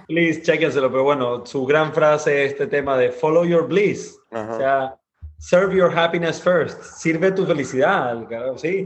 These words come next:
Speaker 1: Do whatever the hell you want. What-, whatever makes you blissful, whatever makes you... Sí, se-, lo que te hace sentir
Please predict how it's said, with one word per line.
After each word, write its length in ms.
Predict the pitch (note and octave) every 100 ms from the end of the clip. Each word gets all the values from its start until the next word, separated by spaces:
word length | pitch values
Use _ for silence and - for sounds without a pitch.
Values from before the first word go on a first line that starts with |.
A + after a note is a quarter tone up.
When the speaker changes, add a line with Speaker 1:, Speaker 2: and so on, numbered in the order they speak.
| G#2+
Speaker 1:
Do 140 | B2
whatever 260 | D#3 D#3 D#3+
the 80 |
hell 160 | C#3 D#3
you 100 | D#3
want. 280 | E3+ E3 - _ _
What-, 260 | C3+ C3+ C#3
whatever 320 | C#3+ D3+ D#3+
makes 260 | E3+ E3+ E3+
you 360 | E3+ E3 D#3+ D#3
blissful, 680 | B2+ F3+ F#3 - D3 C#3+ D3
whatever 340 | C3 C3+ D3
makes 260 | C#3+ D3 -
you... 560 | D3+ C#3+ C#3 C3+ C3 B2+
Sí, 180 | - F#3+
se-, 240 | F3+ C#3+ A#2+
lo 120 | C3
que 80 | B2+
te 100 | C3+
hace 180 | C#3+ D#3
sentir 460 | E3 C#3+ D#3 D#3